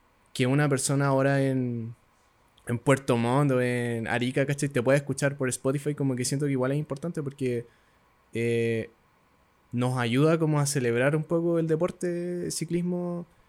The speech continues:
que a veces no está muy visibilizado, o sea, es como solo con ver, bueno, la tele ya está muriendo, pero ¿qué canal de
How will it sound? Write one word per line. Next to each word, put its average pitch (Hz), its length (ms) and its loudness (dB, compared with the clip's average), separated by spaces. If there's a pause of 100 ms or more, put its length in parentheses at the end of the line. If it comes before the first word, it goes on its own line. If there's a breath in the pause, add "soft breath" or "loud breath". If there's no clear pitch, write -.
(600 soft breath)
que 143 460 4
a 120 100 2
veces 147 240 2
no 160 80 4
está 156 180 0
muy 165 160 2
visibilizado, 151 1160 2
o - 80 -8
sea, 139 320 0 (120)
es - 140 -6
como 139 320 0
solo 139 260 0
con 127 180 -2
ver, 131 300 0 (840 soft breath)
bueno, 123 200 0
la 113 140 2
tele 127 220 2
ya 123 60 -2
está 131 160 -4
muriendo, 127 360 2
pero 117 260 0 (480)
¿qué 143 140 2
canal 139 320 2
de 135 260 2